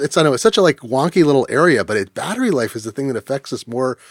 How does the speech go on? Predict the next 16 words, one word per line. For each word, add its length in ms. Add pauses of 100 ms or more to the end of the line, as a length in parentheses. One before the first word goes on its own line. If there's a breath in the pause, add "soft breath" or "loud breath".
(240 soft breath)
I 60
mean, 220
you 80
know, 160
network 460
speed 300
hasn't 240
been 120
solved, 400
but 100
you 60
can 60
get 140
L 120
T 140
E, 260